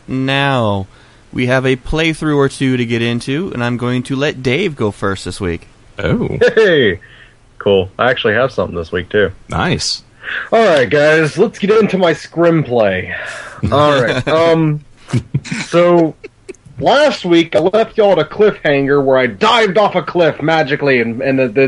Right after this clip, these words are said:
Speaker 3: there was a, uh, a dragon that followed me down and, and got its butt beat by a,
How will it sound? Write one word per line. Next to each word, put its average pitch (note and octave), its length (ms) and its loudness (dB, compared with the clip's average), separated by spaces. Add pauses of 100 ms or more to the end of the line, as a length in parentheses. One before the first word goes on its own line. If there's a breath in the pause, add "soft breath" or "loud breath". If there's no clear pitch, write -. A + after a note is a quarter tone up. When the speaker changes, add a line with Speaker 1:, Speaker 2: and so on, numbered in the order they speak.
(140)
Speaker 3:
there D3 160 4
was C#3 160 2
a, C3+ 140 4
uh, B2+ 280 4 (240 soft breath)
a B2+ 80 2
dragon D#3 380 4
that B2+ 140 0
followed E3 260 6
me D3+ 100 2
down C#3+ 240 4
and, A#2 260 -2
and A#2 160 -2
got C3 160 4
its A#2+ 120 -6
butt B2+ 240 0
beat B2 200 -4
by A#2 180 2
a, G#2+ 200 2